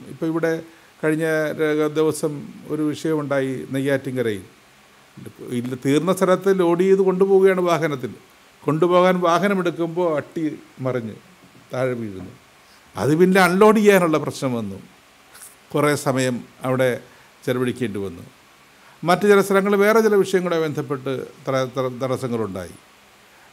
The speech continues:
അപ്പോൾ അതൊന്നും, അതൊക്കെ ഒരു പ്രശ്നങ്ങളാണ്, ആ പ്രദേശത്തെ പ്രശ്നങ്ങളാണ്. പക്ഷേ നമ്മൾ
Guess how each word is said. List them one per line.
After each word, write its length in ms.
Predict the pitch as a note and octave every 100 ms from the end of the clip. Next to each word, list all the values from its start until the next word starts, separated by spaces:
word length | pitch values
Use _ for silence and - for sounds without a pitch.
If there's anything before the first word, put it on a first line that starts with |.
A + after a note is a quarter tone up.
| -
അപ്പോൾ 140 | D3 C#3
അതൊന്നും, 300 | F#3+ A3 A3 E3+
അതൊക്കെ 280 | D3 G3 A#3+ A#3
ഒരു 100 | B3+ A3
പ്രശ്നങ്ങളാണ്, 580 | G#3+ - A#3+ A#3+ G3+ F#3 F3+ F3
ആ 40 | F3
പ്രദേശത്തെ 440 | D3+ G3+ G#3 A#3+ A3+
പ്രശ്നങ്ങളാണ്. 460 | - F#3 E3 B2+ A2+
പക്ഷേ 220 | - E3 F3+ - - - -
നമ്മൾ 220 | C3